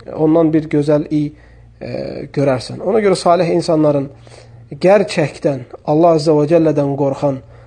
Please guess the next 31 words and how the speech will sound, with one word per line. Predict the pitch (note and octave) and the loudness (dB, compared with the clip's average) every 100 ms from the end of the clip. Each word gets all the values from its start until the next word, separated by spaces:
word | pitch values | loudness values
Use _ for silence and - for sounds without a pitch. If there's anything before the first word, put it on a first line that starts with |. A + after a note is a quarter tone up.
| - | -8
Allahın | D#3+ D#3 D3+ F#3 | -2 2 2 0
əmrlərinə | D3+ D3+ D3 D3 D3 D3 D3+ | 0 2 2 0 0 -4 -6
təslim | C3+ - D#3 D#3 D3 | -6 -4 0 2 2
olan, | C#3 C3+ - - - - | 0 -4 -12 -20 -20 -4
qadağanlarından | D#3+ D#3 D#3 D#3 D#3 D3+ E3+ - | 0 2 4 4 4 2 0 -2
çəkinən | D3 D3+ D#3+ - | -6 -2 -4 -2
insanlarla | D3+ C#3+ D3+ C#3+ C#3 C#3 | -6 -4 -4 -4 -4 -2
dostluq | D#3+ - F3 D#3+ | -4 -4 -4 -4
etmək | D#3 D3+ E3+ F3 - - - _ - | -2 -2 -2 -4 -12 -20 -20 _ -4
insanın | D#3 D3 D3+ D#3+ | -2 -2 -4 -4
əxlaqına, | D#3 - D3 C#3+ D3 D3+ D#3+ | -6 -4 -4 -2 0 0 0
insanın, | D3+ C#3 C#3+ C#3+ D3 - - - - - | -4 -6 -6 -4 -4 -8 -18 -20 -20 -10
e, | C#3+ C#3 C#3 C#3 | -4 -2 -2 -2
mədəniyyətinə, | D3 D3+ D3+ C#3+ C#3 C3 D3 D3 - | 0 0 0 0 0 -2 -2 -2 -2
insanın | D3+ C#3 C#3 D3+ - | -4 -4 -4 -4 -4
əməllərinə, | D3 D3 C#3+ C#3 C#3+ C#3 | -2 0 -2 -2 -4 -2
imanına | D3+ C#3+ C#3 C#3+ | -2 -2 -4 -2
böyük | D#3+ F#3 - | -2 -2 -2
təsiri | D3 - C3+ B2+ | -4 -2 -6 -6
var. | A#2 - - - - - - | -8 -14 -20 -20 -20 -20 0
Ona | E3+ | 2
görə | E3+ D#3 D#3 | 2 0 0
Peyğəmbər | D#3 D3 D3 D3 | 0 2 0 0
sallallahu | - C#3 | 0 -2
əleyhi | D3+ | -2
və | |
səlləm | D3+ C#3+ D3 | -2 0 0
buyurur | D3 D#3 D3 | 0 -2 -4
başqa | C#3+ - D3+ | -6 -4 -4
bir | C#3 | -4
hədisdə, | C#3 C#3 - F#3 | -6 -6 -2 -2